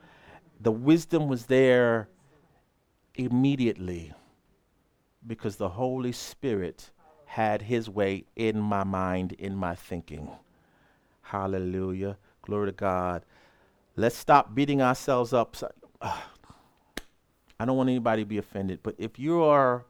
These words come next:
absent-minded, you forget things easily,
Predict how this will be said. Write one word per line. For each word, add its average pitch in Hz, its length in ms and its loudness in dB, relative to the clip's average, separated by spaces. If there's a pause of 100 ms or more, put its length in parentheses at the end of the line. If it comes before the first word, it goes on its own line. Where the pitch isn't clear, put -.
(200)
absent-minded, 123 1120 -2 (600)
you 107 100 -6
forget 113 360 -6
things 120 420 -2
easily, 113 760 -4